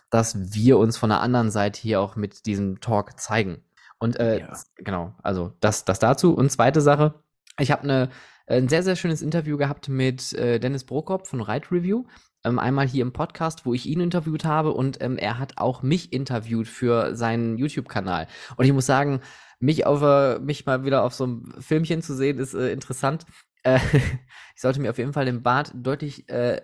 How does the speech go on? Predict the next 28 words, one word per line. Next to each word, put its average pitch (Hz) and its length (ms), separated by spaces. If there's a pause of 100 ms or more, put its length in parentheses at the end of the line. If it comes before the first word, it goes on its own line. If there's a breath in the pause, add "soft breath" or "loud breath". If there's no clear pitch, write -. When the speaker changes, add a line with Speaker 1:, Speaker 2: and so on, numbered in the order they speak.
Speaker 1:
mal 123 320
stutzen 196 440
lassen, 196 400
so 147 120
schief, 190 340
wie 170 80
der 156 140
immer 156 240
wächst - 280
und 139 160
<laughs> 147 200
ich - 180
mir 151 100
den 131 200
selber 143 260
schneide. 151 400 (400 loud breath)
Äh, 131 260
die 143 160
Kommentare 147 640
aber 110 220
auf 123 160
YouTube 131 300
finde 120 160
ich 120 100
ganz 113 180
schön 113 140
toll, 113 260 (280 loud breath)
weil, 113 360